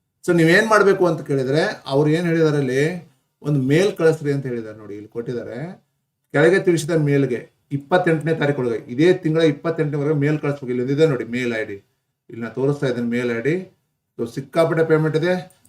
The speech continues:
ಗೌರ್ಮೆಂಟ್ ಜಾಬ್ ಸಿಗುತ್ತೆ, ನೀವು ಟ್ರೈ ಮಾಡ್ಬೋದು. ಇಲ್ಲಿದೆ ನೋಡಿ, one second. Basic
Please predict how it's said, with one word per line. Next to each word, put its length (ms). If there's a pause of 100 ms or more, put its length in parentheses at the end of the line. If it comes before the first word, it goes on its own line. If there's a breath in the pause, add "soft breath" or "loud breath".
(120)
ಗೌರ್ಮೆಂಟ್ 360
ಜಾಬ್ 180
ಸಿಗುತ್ತೆ, 240
ನೀವು 140
ಟ್ರೈ 300
ಮಾಡ್ಬೋದು. 680 (560)
ಇಲ್ಲಿದೆ 280
ನೋಡಿ, 240 (960)
one 180 (220)
second. 600 (1800)
Basic 400